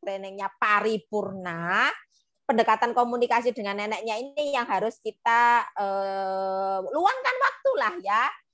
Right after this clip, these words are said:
duduk bersama. Saya yakin orang tua, orang tua zaman dahulu tuh kalau kita ajak ngomong pakai bahasa mereka, pakai, "Bu, dulu, apa namanya, kalau misalnya itu mertua, Bu, dulu Mas itu dulu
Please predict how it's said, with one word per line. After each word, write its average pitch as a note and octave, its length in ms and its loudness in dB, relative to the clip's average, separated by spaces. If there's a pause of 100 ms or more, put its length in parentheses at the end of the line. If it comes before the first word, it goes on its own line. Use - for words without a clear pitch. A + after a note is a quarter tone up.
(140)
duduk G#3+ 240 -4
bersama. G#3 640 -4 (140)
Saya F4+ 260 2
yakin F#4 160 -2
orang D4 240 0
tua, C#4+ 240 0
orang C#4 160 0
tua C#4+ 160 -4
zaman A#3+ 320 -4
dahulu A3 300 -2
tuh - 160 -20 (220)
kalau C4 240 2
kita C4+ 320 -2
ajak A#3 240 -4
ngomong B3+ 240 -8
pakai B3 400 -4
bahasa A3 400 -2
mereka, A3 480 -4
pakai, A#3+ 200 -4 (440)
"Bu, B3 240 -4
dulu, B3 400 2
apa A#3 280 0
namanya, A#3 440 -6
kalau G#3+ 240 2
misalnya G#3 320 -2
itu A3 80 -6
mertua, G#3+ 480 0
Bu, C4 160 -2
dulu A3+ 320 0
Mas A3+ 160 -4
itu A3 240 -4
dulu A3 200 0